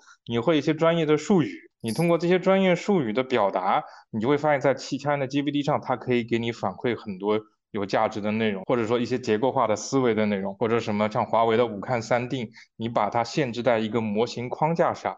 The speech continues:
那，China G P T可以基于这个模型框架，针对你提供的背景信息，给你反馈很多有价值的这个信息，也是可以帮你提升这个结构化的思维的。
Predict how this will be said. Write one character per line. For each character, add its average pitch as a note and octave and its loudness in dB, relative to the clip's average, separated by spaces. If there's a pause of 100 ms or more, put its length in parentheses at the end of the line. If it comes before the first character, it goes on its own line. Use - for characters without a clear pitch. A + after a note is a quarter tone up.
那 A#2+ 0 (160)
，China B2+ 0
G A#2+ -6
P B2 -6
T A#2+ -8
可 B2+ -4
以 A2+ 0
基 B2+ -8
于 A#2+ -4
这 B2 -2
个 A#2 -2
模 G#2 -6
型 A2+ -8
框 C#3+ -4
架， C#3 2
针 D3+ -2
对 D#3+ 2
你 A#2 -2
提 - -8
供 C#3 -6
的 B2+ 2
背 D3 2
景 G2+ -4
信 C3+ -4
息， D#3+ -4 (100)
给 B2 0
你 C3 0
反 A#2 -4
馈 A2+ -2
很 F2+ -8
多 A2+ 0 (220)
有 F#2+ -4
价 G#2+ 0
值 G2 -8
的 G#2+ -2
这 G#2 -6
个 G2+ -4
信 A2 -8
息， A2+ -8
也 G2 -6
是 A2+ -12
可 A#2 -8
以 G#2 -4
帮 G#2+ -2
你 G2+ -6
提 - -10
升 G#2+ -8
这 G#2+ -4
个 G2 -6
结 G2 -10
构 G2+ -4
化 G#2 -4
的 F#2+ -8
思 - -8
维 G2+ -6
的。 - -16